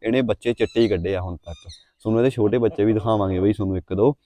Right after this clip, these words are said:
ਤੇ ਬਾਕੀ ਦੇਖੋ ਬਈ ਮੁਰਗੀਆਂ ਨਾ, ਕਰੋ ਕੁਆਲਿਟੀ ਚੈੱਕ, ਕੁਮੈਂਟ ਜ਼ਰੂਰ ਕਰਿਓ, ਹਨਾ ਬਈ, ਤੁਹਾਨੂੰ ਕਿੱਦਾਂ ਲੱਗੇ ਜਾਨਵਰ। ਤੇ ਬਾਕੀ ਤੁਹਾਨੂੰ ਉਹਨਾਂ ਦੇ ਬੱਚੇ ਦਿਖਾਵਾਂਗੇ ਵੀ ਜਿਹੜੇ ਹੋਣ ਵਾਲੀ ਬਰੀਡਿੰਗ, ਆਹ ਛੋਟੇ ਛੋਟੇ ਤਿੰਨ ਤਿੰਨ ਚਾਰ ਚਾਰ ਮਹੀਨਿਆਂ ਦੇ ਫਿਰਦੇ ਆ।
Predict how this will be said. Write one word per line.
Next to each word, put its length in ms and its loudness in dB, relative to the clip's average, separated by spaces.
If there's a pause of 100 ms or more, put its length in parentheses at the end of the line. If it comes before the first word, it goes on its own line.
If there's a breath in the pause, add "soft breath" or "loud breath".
(400)
ਤੇ 200 8
ਬਾਕੀ 260 4
ਦੇਖੋ 300 0
ਬਈ 120 2
ਮੁਰਗੀਆਂ 320 0
ਨਾ, 160 -2
ਕਰੋ 220 4
ਕੁਆਲਿਟੀ 400 0
ਚੈੱਕ, 260 -2
ਕੁਮੈਂਟ 340 0
ਜ਼ਰੂਰ 280 4
ਕਰਿਓ, 260 2
ਹਨਾ 100 0
ਬਈ, 100 4
ਤੁਹਾਨੂੰ 240 0
ਕਿੱਦਾਂ 300 2
ਲੱਗੇ 240 0
ਜਾਨਵਰ। 400 0 (500)
ਤੇ 180 6
ਬਾਕੀ 280 2
ਤੁਹਾਨੂੰ 200 2
ਉਹਨਾਂ 140 2
ਦੇ 60 2
ਬੱਚੇ 260 0
ਦਿਖਾਵਾਂਗੇ 400 0
ਵੀ 100 0
ਜਿਹੜੇ 160 6
ਹੋਣ 220 2
ਵਾਲੀ 180 2
ਬਰੀਡਿੰਗ, 420 0
ਆਹ 160 2
ਛੋਟੇ 280 -6
ਛੋਟੇ 260 -4
ਤਿੰਨ 140 -4
ਤਿੰਨ 160 -6
ਚਾਰ 180 -2
ਚਾਰ 160 -8
ਮਹੀਨਿਆਂ 260 -4
ਦੇ 60 -6
ਫਿਰਦੇ 340 -6
ਆ। 60 -4